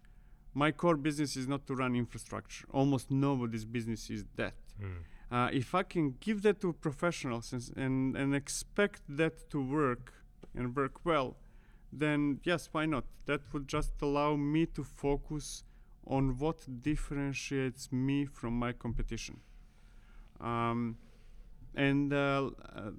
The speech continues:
Speaker 1: now the people you were mentioning, they're absolutely necessary,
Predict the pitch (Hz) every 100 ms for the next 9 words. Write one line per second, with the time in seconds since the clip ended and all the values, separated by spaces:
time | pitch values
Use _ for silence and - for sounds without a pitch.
0 | - 147 147 147 139 - 131 123 139 -
1 | - 196 175 151 139 143 185 233 - 135
2 | 120 117 - - - - - 131 156 151
3 | 160 165 - 160 - 147 190 214 - 143
4 | 143